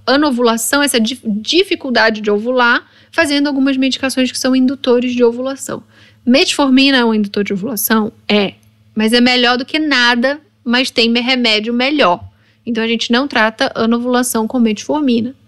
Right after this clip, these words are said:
Classicamente, a gente usava citrato de clomifeno. Hoje, a primeira escolha é o letrozol, tá?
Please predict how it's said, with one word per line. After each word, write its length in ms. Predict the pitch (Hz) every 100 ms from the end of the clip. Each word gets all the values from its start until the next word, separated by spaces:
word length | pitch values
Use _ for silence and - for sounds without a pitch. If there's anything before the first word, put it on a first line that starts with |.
| _
Classicamente, 1000 | - 254 285 - 262 247 254 294 302 320 -
a 80 | 233
gente 260 | 254 -
usava 560 | 240 233 254 269 294 - _ _ - - _ _
citrato 540 | - 262 247 269 294 294
de 100 | -
clomifeno. 720 | 285 269 285 - - - - _ _ -
Hoje, 500 | 233 262 294 302 269
a 120 | 226
primeira 440 | 233 240 247 277
escolha 600 | 311 - 262 247 254 262 -
é 240 | 233 247 269
o 180 | 262
letrozol, 880 | 277 247 247 277 285 277 226 190 - _ _ _ _ - - -
tá? 240 | 202